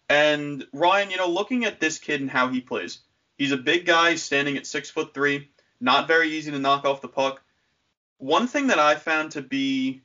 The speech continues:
interesting about his game is he has a very deceptive release on his shot. Um, and, you know, for those of you who may not understand what I mean by that is he's very good at disguising his release.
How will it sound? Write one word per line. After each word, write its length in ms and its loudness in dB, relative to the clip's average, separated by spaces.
interesting 480 -4
about 240 0
his 160 -2
game 240 0
is 100 -6
he 100 -4
has 220 2
a 60 -4
very 320 2
deceptive 1000 -4
release 580 -6
on 220 0
his 140 -4
shot. 440 -2
Um, 580 2
and, 560 -2
you 120 -4
know, 160 0
for 140 -6
those 180 0
of 80 -8
you 80 -6
who 100 -6
may 160 -2
not 160 0
understand 380 -4
what 80 0
I 80 0
mean 220 -4
by 120 4
that 200 0
is 220 -4
he's 200 -4
very 240 4
good 140 4
at 120 -2
disguising 760 -2
his 220 -10
release. 500 -8